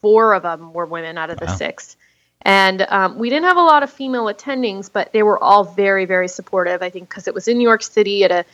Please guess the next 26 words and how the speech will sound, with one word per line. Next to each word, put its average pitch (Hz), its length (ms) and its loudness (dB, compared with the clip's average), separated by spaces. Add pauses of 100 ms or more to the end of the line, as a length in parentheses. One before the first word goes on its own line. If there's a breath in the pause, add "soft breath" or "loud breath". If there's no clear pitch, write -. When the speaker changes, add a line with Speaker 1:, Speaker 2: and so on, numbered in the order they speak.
(380 soft breath)
Speaker 1:
big 233 160 6
academic 202 480 0
center 190 280 -4
where, 180 440 -2
um, 175 420 -8
they're 185 140 0
very 180 240 0
liberal 185 420 2
about, 170 380 0
you 202 100 -8
know, 170 120 -8
women, 175 460 -2
obviously. 180 720 -2
Um, 175 400 4
and 175 140 -2
in 175 80 -4
New 180 60 -6
York 180 200 2
City, 180 360 -2 (640 loud breath)
women, 190 460 2 (280)
uh, 180 160 0
most 185 480 0
women 196 240 0
work. 269 440 4
And 196 200 -4
so, 180 580 4